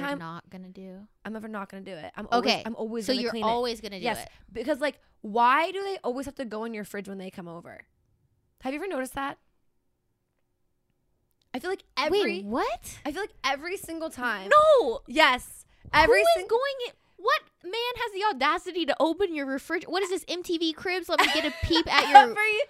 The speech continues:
Speaker 1: single one that has come to my house has opened up my fridge just to see what I have on, going on in there.
Speaker 2: No.
Speaker 1: Even my guy friend, Zach,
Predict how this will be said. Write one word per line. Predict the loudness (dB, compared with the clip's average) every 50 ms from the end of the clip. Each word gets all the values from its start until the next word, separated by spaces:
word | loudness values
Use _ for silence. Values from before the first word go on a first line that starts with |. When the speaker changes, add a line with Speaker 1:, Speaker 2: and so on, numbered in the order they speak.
| _
Speaker 1:
single | -18 -16 -12 -2 2 2 4 4 4 4 6 8 8 8 6 4 -8 _
one | -8 -2 2 4 4 4 4 2 -2 -6 -12 -14 -8
that | -4 -2
has | -2 -2 -2 -4
come | -4 -4 -2 -2 -2
to | 0
my | 2 2 2 4
house | 2 2 2 0 -2 -8 -12 -16 -18 _ _ -20 _ _
has | -2 -2 -2 -2 -4 _
opened | 0 0 0 0 0 -4
up | -2 -2
my | -2 -4 -4
fridge | -2 -6 -6 -6
just | -8 -12 -12
to | -14 -18
see | -18 -18 -20 -16 -16 -12 -10
what | -8 -6
I | -6 -6
have | -6 -4 -6 -6 -6
on, | -8 -16 -16 -12
going | -10 -10 -10 -8 -10
on | -12 -14 -14
in | -18 -20 -18
there. | -20 -20 -20 _ _ _ _ _ _ _ -16
Speaker 2:
No. | -12 -6 -4 -4 -2 -2 0 0 0 2
Speaker 1:
Even | 2 2 2 2 2
my | 2 0 0 0
guy | 2 2 2 2
friend, | 2 -4 -6 -6 -8 -12 -16 -20 _ _ _ -14 -4
Zach, | -2 -2 -2 -2 -4 -12 _ _